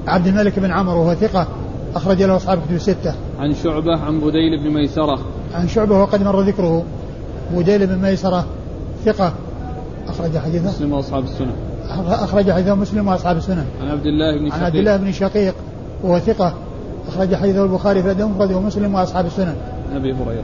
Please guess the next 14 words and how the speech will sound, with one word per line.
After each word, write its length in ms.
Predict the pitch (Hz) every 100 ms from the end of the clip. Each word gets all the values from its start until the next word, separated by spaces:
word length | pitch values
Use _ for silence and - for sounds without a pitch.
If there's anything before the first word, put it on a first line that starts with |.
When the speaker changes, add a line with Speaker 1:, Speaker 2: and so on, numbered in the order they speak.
| 185
Speaker 1:
عن 100 | 190
أبي 180 | 185 180
هريرة 320 | 196 220 190
وقد 200 | 185 185
مر 180 | 190 180
ذكره. 400 | 185 170 156 165 - - -
Speaker 2:
قال 260 | 160 160 156
رحمه 360 | 151 151 151
الله 380 | 151 156 156 147
تعالى: 760 | 147 143 151 160 156 151 139 147
"الاستعاذة 760 | 147 131 156 147 170 160 -
من 160 | 151 160
عذاب 400 | 151 151 165 165
النار". 440 | 156 156 175 165